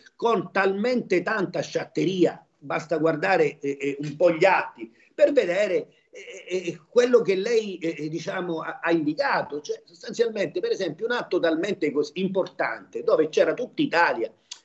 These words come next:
che attendeva che il signor Frigerio, il sopravvissuto, eh, facesse, eh, il nome del suo assassino. Eh,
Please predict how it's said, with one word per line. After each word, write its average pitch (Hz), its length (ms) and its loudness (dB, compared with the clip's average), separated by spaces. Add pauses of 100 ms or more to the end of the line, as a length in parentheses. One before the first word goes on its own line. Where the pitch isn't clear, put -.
(240)
che 214 340 6 (360)
attendeva 185 960 -2
che 220 340 0
il 240 140 -10
signor 220 440 -2
Frigerio, 170 680 2
il 180 120 -2
sopravvissuto, 180 880 0 (560)
eh, 233 160 6
facesse, 180 800 2
eh, 208 240 6
il 269 200 2
nome 165 340 0
del 151 160 0
suo 143 160 0
assassino. 107 640 -6 (560)
Eh, 165 560 6